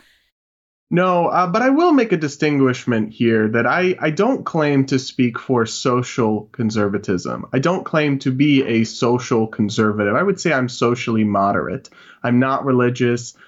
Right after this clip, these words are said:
I'm gay, uh, I, I, but I'm also not, like, woke or with the far left on any of these issues. So I would describe myself as socially center right, but I don't claim to speak for social conservatism.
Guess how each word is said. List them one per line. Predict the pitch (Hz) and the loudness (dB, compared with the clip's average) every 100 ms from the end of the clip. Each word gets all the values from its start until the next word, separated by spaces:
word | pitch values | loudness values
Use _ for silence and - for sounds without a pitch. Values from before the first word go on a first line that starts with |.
| _ - | _ -4
I'm | 101 101 98 | -4 -4 -6
gay, | 113 120 127 127 127 | -2 0 0 0 -2
uh, | - 110 107 - | -2 0 0 0
I, | 127 135 | 0 0
I, | 147 156 | 2 0
but | 143 147 | 0 -2
I'm | 139 | 0
also | 139 135 127 | 0 0 0
not, | 120 117 - | 2 2 0
like, | 107 101 | -2 -4
woke | 107 110 110 110 - | -2 0 2 0 -2
or | 107 | -2
with | 117 120 | -2 -2
the | 113 | -4
far | 123 113 110 | 0 0 0
left | 110 104 120 | -2 -2 -2
on | 113 | 0
any | 113 113 | 0 0
of | 107 | 2
these | 110 110 | 2 2
issues. | 117 113 - 113 110 - - - | 2 0 2 2 2 -4 -18 -14
So | - | -4
I | 175 | -2
would | 226 | 0
describe | 175 170 151 143 | 0 0 -2 0
myself | 135 135 120 120 | -2 0 -2 -2
as | 113 | -4
socially | - 117 117 - 117 110 | -2 -2 -2 -4 -4 -4
center | - 107 107 107 | -2 -2 -2 -4
right, | 101 104 101 | 0 0 -2
but | 113 131 | -2 0
I | |
don't | 196 214 | 0 -2
claim | 196 185 | 0 0
to | 156 | 0
speak | - 143 135 | -2 0 0
for | - | -2
social | 123 120 110 117 107 | -4 -2 -2 -2 -4
conservatism. | - 104 107 104 101 95 92 80 69 | -4 -2 0 -2 -2 -4 -4 -6 -10